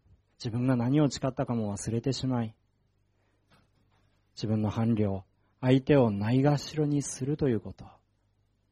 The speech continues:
それが夫であったとしても、妻であったとしても、実は、それは互いに対する罪ではなく、それ以上に、証人である、証人である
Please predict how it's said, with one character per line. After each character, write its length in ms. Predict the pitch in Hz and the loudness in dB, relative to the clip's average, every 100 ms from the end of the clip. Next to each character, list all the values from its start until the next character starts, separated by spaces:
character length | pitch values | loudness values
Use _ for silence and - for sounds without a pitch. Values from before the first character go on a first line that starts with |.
| _ _ _ _ _ _ | _ _ _ _ _ _
そ 140 | - 131 | 2 6
れ 80 | 127 | 8
が 100 | 123 | 6
夫 300 | 117 - 135 | 4 2 6
で 100 | 135 | 6
あ 40 | |
っ 100 | 131 | 4
た 140 | 131 | -2
と 100 | 117 | -2
し 100 | 110 | -4
て 100 | - | 0
も、 140 | 131 110 | 0 0
妻 360 | - 151 175 | -2 -2 2
で 80 | 156 | 2
あ 60 | 131 | 2
っ 60 | |
た 140 | - 120 | 0 -6
と 140 | 113 | -6
し 80 | - | -6
て 100 | 113 | -6
も、 140 | 107 | -6
実 380 | 98 113 - 113 | -6 -8 -6 -4
は、 360 | 175 175 160 - _ _ _ _ _ | 0 2 2 -2 _ _ _ _ _
そ 200 | - 127 | -6 0
れ 180 | 147 156 | 0 2
は 320 | 165 151 120 - | 0 -2 2 4
互 380 | 127 139 156 | 6 6 4
い 40 | 165 | 2
に 180 | 175 - | 2 2
対 260 | 165 170 | 2 2
す 200 | - 185 | 0 0
る 260 | 151 113 - _ - | 2 0 -4 _ -10
罪 380 | - 143 120 - - | 0 2 0 -2 0
で 120 | 147 | 2
は 140 | 120 | 4
な 140 | 117 147 | 0 -4
く、 340 | - 127 98 _ _ _ _ _ _ | -2 -2 -4 _ _ _ _ _ _
そ 160 | - 107 | -10 -4
れ 100 | 127 | 0
以 100 | 147 | 0
上 220 | 160 127 | 0 0
に、 160 | 98 - _ _ _ - - _ | -2 -10 _ _ _ -20 -20 _
証 400 | - - 175 180 | -8 -2 0 2
人 180 | 147 120 | 2 0
で 120 | 113 | 0
あ 80 | 113 | -2
る、 100 | 101 | -2
証 260 | - 143 | 6 8
人 200 | 175 180 | 8 6
で 100 | 175 | 6
あ 100 | 175 | 6
る 320 | 143 139 113 | 6 6 4